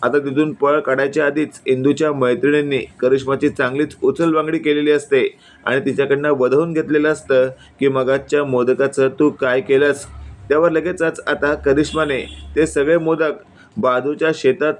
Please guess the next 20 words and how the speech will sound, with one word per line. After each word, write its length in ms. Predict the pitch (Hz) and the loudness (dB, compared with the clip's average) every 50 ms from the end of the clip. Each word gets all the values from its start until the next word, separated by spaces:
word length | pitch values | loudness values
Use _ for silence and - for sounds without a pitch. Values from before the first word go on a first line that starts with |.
| - - - | -6 -2 0
फेकून 360 | 131 131 - - 185 180 175 | 2 2 2 2 2 2 4
दिलेले 300 | 170 170 170 170 160 160 | 2 2 2 2 2 2
असतात. 440 | 160 156 156 - - 151 147 143 139 - - - _ _ _ _ - | 0 -2 -2 -4 -2 0 0 0 -2 -4 -8 -20 _ _ _ _ 0
हे 80 | 147 | 0
पाहून 380 | 156 - 160 147 135 139 143 147 - - | 2 2 0 0 0 -2 -4 -4 -4 -2
आता 220 | 143 139 151 147 143 - - | -2 0 0 -2 -2 0 0
थेट 240 | 160 151 147 143 - - _ _ _ _ _ _ _ - | 2 2 0 0 -4 -16 _ _ _ _ _ _ _ -4
करिश्माच्या 800 | - 123 127 135 143 135 131 143 147 147 139 139 143 131 135 135 - - - _ _ _ _ - - | 0 2 2 2 2 0 -2 -2 -2 0 0 0 0 0 0 -2 -4 -10 -20 _ _ _ _ -12 -6
बाबतीत 540 | 113 113 131 135 131 - - - 151 139 98 - - - - - - - | -2 0 0 0 0 -2 -2 -2 -2 -2 -2 -4 -14 -20 -20 -8 -2 -2
इंदूच्या 480 | 131 131 127 147 147 135 - 156 147 147 | 0 2 2 2 2 2 0 -2 -2 -2
मैत्रिणींनी 680 | 143 135 131 127 113 139 147 147 147 143 139 135 135 - - | -2 0 0 0 0 0 0 -2 -2 -2 -4 -4 -6 -4 -4
असा 240 | 127 123 127 156 160 | -4 -4 -2 -2 -4
काही 240 | - 156 160 165 170 | -2 0 0 0 0
निर्णय 340 | 156 143 143 147 160 160 135 | 0 0 -2 0 0 0 0
घेतलेला 360 | 139 139 - 147 147 147 151 | 0 0 0 0 0 2 0
असतो 300 | 151 147 - - 143 143 | -2 -2 0 0 0 2
की 160 | 143 151 151 | 2 0 -2
विचारून 440 | 127 131 127 - 143 143 143 147 139 | 0 0 -2 0 0 0 0 0 -2
सोय 260 | 131 - 139 139 139 | 0 2 4 4 4
नाही. 260 | 147 143 143 147 135 | 2 2 0 0 -2